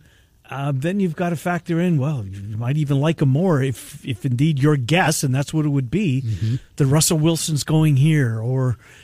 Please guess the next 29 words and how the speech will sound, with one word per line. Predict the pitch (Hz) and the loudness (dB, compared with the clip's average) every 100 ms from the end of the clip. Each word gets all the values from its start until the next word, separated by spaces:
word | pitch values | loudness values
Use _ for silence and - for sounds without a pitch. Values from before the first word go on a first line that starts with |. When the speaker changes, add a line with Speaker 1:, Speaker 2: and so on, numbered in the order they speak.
| - | -8
Speaker 1:
Aaron | 120 147 | 0 2
Rodgers | 156 160 151 160 135 | 2 2 0 -2 -2
is | 139 | -6
going | - 151 160 143 | -2 0 0 0
here. | 147 135 101 95 | -2 -4 -8 -10
I | 143 | -8
don't | 160 147 | -6 -2
know. | 139 143 - _ _ - | -2 -4 -8 _ _ -6
Speaker 2:
Another | 180 214 294 269 | 2 2 2 0
huge | - 214 190 - | 0 2 2 0
change. | - 156 147 | 2 4 4
Speaker 1:
And | 147 | 2
Tom | 131 170 | 2 2
Brady | 160 165 196 | 4 2 2
might | 180 135 95 | 2 0 -2
retire. | 107 - 117 104 95 - _ | -8 -6 -8 -8 -8 -12 _
Speaker 2:
Yes. | - 170 131 - - - - | 2 2 2 0 -2 -4 -8
And, | 131 131 - | -4 -4 -4
and | 123 117 120 | -6 -6 -4
what's | 135 123 | -4 0
that | 135 | -2
mean | 139 139 | 2 0
for | 127 | 0
Tampa | 139 160 147 127 | 0 2 2 0
and | 117 | -2
their | 127 123 | 0 0
odds | 113 117 - | -2 -4 -2
going | 127 123 | 0 0
forward | 110 123 117 | 0 -2 -2